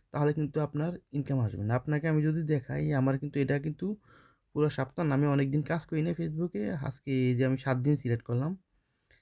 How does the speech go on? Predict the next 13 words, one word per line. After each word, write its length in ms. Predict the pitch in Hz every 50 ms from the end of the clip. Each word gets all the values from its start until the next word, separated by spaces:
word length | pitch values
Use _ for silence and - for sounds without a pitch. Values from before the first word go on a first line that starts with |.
| _ _
তো 100 | _ - 147
সাত 240 | - - 151 151 151
দিনের 280 | 147 185 185 202 202 190
ইনকাম 280 | 175 147 131 - 131 123
দিয়ে 140 | 131 147 147
আমি 100 | 135 131 123
আপনাকে 240 | 117 - 92 104
দেখাই। 300 | 110 110 101 95 107 110 113
এই 100 | 117 117
দেখেন 260 | 110 113 113 110 107 110
আমার 220 | 110 113 113 131 - - _ _ _ _ _ _ _ _ _ _ _ _ _ _ _ _ -
এক 180 | - 139 143 143 131
ডলার 300 | 131 139 139 147 160